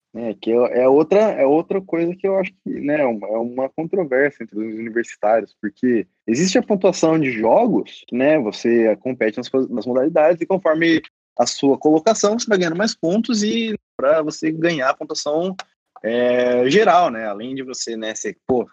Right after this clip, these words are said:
campeão do basquete, campeão do futsal, enfim, você dá a pontuação pra, pra sua atlética ser campeão geral, basicamente a Olimpíada. E existem duas coisas que geram bastante adesão,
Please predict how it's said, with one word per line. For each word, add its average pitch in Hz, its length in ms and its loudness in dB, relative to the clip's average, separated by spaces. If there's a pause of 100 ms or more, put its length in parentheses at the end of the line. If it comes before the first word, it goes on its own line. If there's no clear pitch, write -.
campeão 123 680 -2
do 117 100 -4
basquete, 101 560 -2
campeão 104 280 -6
do 110 60 -10
futsal, 107 380 -4
enfim, 208 420 -2 (580)
você 113 600 -2
dá 120 160 4
a 139 40 4
pontuação 160 440 -2
pra, 170 380 2
pra 143 180 -2
sua 165 200 -2
atlética 143 480 0
ser 165 120 -6
campeão 160 260 -2
geral, 202 240 6
basicamente 202 480 0
a 269 40 -2
Olimpíada. 202 460 0 (280)
E 113 1000 -2 (600)
existem 147 360 2
duas 196 240 4
coisas 165 300 0
que 156 380 2
geram 156 240 2
bastante 185 280 2
adesão, 156 600 2